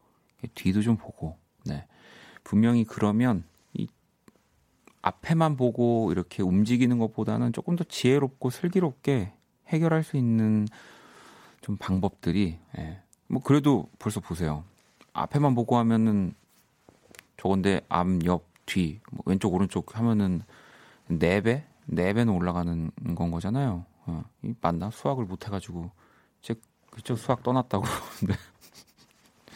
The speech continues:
민지님, 앞, 옆, 뒤 다 보는 거 너무 어렵지만 너무 맞는 말이죠.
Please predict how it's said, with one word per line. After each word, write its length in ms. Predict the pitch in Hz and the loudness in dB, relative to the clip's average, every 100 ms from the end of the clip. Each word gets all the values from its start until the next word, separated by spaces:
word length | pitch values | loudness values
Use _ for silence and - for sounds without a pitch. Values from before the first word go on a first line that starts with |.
| 208 - - - - - - - | -10 -8 -12 -14 -14 -14 -12 2
민지님, 600 | 110 113 113 104 101 87 - | 4 6 6 4 4 0 2
앞, 280 | 101 - 85 | 2 2 0
옆, 200 | 101 - | 0 0
뒤 200 | 107 104 | 0 2
다 180 | 101 | 0
보는 240 | 95 95 107 | 2 2 4
거 80 | 104 | 4
너무 220 | 98 107 | 2 2
어렵지만 720 | 92 123 - 107 95 113 101 | 0 -2 0 2 4 2 2
너무 160 | 92 104 | 2 2
맞는 280 | 82 98 | 2 2
말이죠. 560 | 143 143 101 90 120 | 2 2 0 0 0